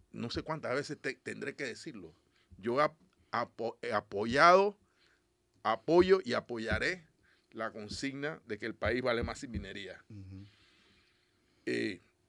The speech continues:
Speaker 1: pero yo creo que hay formas de defender es-, es-, es-, esta propuesta país y al mismo tiempo defender el valor que tiene, eh, traer a nuestros alumnos a clase y dar clases.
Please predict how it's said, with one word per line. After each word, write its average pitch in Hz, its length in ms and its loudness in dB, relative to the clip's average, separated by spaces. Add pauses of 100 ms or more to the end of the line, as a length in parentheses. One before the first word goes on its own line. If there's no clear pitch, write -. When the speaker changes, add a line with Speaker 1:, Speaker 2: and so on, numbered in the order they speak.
(1040)
Speaker 1:
pero 113 140 -2
yo 113 140 -2
creo 127 160 -6
que - 80 -6
hay 107 100 -4
formas 139 680 -6 (680)
de 101 160 -4
defender 107 760 -2
es-, 127 260 -6 (140)
es-, 123 220 -4 (120)
es-, 127 220 -4
esta 120 400 -6
propuesta 123 640 -6
país 120 520 -2 (720)
y 110 100 -4
al 107 100 0
mismo 113 260 -10
tiempo 120 360 -8
defender 95 580 -10 (1000)
el 110 160 -4
valor 107 420 -4
que 98 140 -12
tiene, 101 400 -14 (560)
eh, 95 240 -6 (140)
traer 107 300 2
a 143 60 4
nuestros 117 320 -4
alumnos 107 420 -2
a 120 60 -4
clase 127 320 0
y 107 100 -4
dar 92 200 -2
clases. - 400 -10